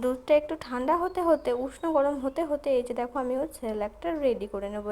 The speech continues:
এখানে। সোনা মা, এই যে দেখতে পাচ্ছ অ্যাপেল, তারপরে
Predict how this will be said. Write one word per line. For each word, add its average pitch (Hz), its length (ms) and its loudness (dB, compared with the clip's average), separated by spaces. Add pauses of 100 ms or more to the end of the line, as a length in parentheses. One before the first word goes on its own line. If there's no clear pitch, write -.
এখানে। 208 260 -10 (560)
সোনা 330 340 4
মা, 339 100 2 (120)
এই 294 100 2
যে 302 60 -2 (100)
দেখতে 302 240 -2
পাচ্ছ 392 200 2 (160)
অ্যাপেল, 262 500 4 (120)
তারপরে 233 340 0